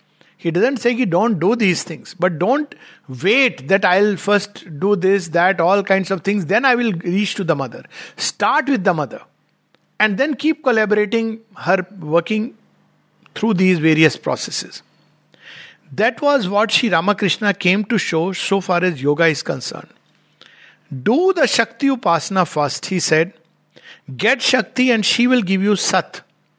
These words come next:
Will and Shakti are the first means necessary to the yogin." That was why he said always, "Remember you are Brahman."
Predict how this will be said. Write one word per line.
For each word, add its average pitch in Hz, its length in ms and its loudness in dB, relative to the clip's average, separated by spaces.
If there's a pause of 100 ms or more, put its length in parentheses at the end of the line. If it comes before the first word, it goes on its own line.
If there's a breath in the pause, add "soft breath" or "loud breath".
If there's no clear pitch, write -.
(640 soft breath)
Will 202 320 0
and 320 160 0
Shakti 269 400 0
are 247 100 2
the 208 140 2
first - 380 -2
means 196 380 0
necessary 180 760 0 (380)
to 185 80 0
the 160 140 4
yogin." 151 480 0 (1700)
That 180 360 -2
was 185 280 2
why 147 200 2 (220)
he 165 120 -4
said 170 220 -2
always, 143 480 0
"Remember 180 460 2
you 156 140 0
are 151 80 2
Brahman." 127 540 -4